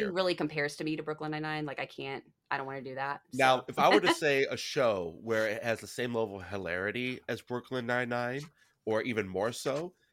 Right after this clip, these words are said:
Speaker 1: in my mind, there's still no funnier show ever in history than Whose Line Is It Anyway?
Speaker 2: Oh, that's a great show, yeah.
Speaker 1: I still have the,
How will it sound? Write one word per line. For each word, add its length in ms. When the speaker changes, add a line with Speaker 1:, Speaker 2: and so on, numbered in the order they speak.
Speaker 1:
in 140
my 120
mind, 300
there's 120
still 280
no 200
funnier 400
show 460
ever 300
in 80
history 600
than 140
Whose 220
Line 160
Is 100
It 80
Anyway? 480
Speaker 2:
Oh, 120
that's 160
a 40
great 180
show, 340
yeah. 160
Speaker 1:
I 80
still 200
have 220
the, 100